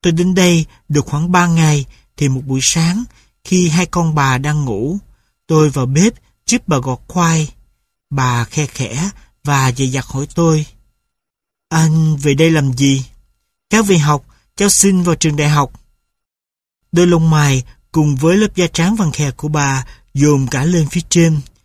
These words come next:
Lưỡi dao cắt phải ngón tay, bà vừa cho tay vào mồm mút máu, vừa ngồi xuống ghế, nhưng lại đứng lên ngay và nói, "Ôi, quỷ quái thật."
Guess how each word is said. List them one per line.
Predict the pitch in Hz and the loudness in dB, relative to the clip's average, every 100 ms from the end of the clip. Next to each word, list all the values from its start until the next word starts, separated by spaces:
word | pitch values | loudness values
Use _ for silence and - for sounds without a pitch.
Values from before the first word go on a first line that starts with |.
| _ _ _ | _ _ _
Lưỡi | - 143 156 | 0 2 2
dao | 180 165 160 | 2 2 0
cắt | 247 254 | -4 -6
phải | 175 | -4
ngón | 160 165 202 | -2 -2 -2
tay, | 185 170 160 - - _ _ | -2 0 -2 -6 -16 _ _
bà | 151 156 | -2 0
vừa | 143 151 | 0 -2
cho | 135 180 | -2 -4
tay | - 175 | -2 -2
vào | 165 147 | 0 -2
mồm | 143 147 143 | -2 -2 -2
mút | 170 185 | -4 -4
máu, | 170 170 202 254 - _ | -2 -2 -2 -6 -16 _
vừa | 143 | -2
ngồi | 139 135 | 0 0
xuống | - 160 | 0 0
ghế, | 165 170 190 233 - _ _ _ | 0 2 2 -2 -10 _ _ _
nhưng | 156 165 | 0 2
lại | 143 | 2
đứng | 135 147 | 0 0
lên | 208 180 | 0 2
ngay | 160 156 | 0 0
và | 135 | -2
nói, | 139 147 175 208 - _ _ _ | -2 -2 -2 -4 -12 _ _ _
"Ôi, | - 165 160 147 143 - _ | 0 4 4 2 -2 -12 _
quỷ | 135 139 | 0 0
quái | 180 180 226 | 0 0 0
thật." | - 147 | 0 -2